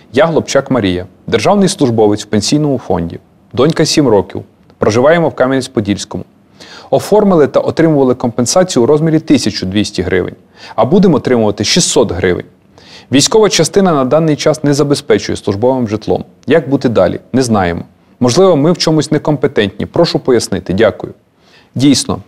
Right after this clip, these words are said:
наказом Міністерства оборони суму компенсації було зменшено у два рази – з тисяча двісті до шестисот гривень. І ми щойно мали розмову з міністром оборони України. Загалом це близько одинадцяти тисяч людей, які отримують компенсацію від держави.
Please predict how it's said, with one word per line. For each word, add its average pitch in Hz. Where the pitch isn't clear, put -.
наказом 156
Міністерства 139
оборони 135
суму 156
компенсації 110
було 120
зменшено 104
у 95
два 98
рази – 90
з -
тисяча -
двісті 120
до 98
шестисот -
гривень. -
І -
ми 127
щойно 165
мали 131
розмову 120
з 95
міністром 104
оборони 95
України. 92
Загалом 156
це 123
близько 120
одинадцяти 127
тисяч -
людей, -
які 110
отримують 131
компенсацію 95
від 107
держави. -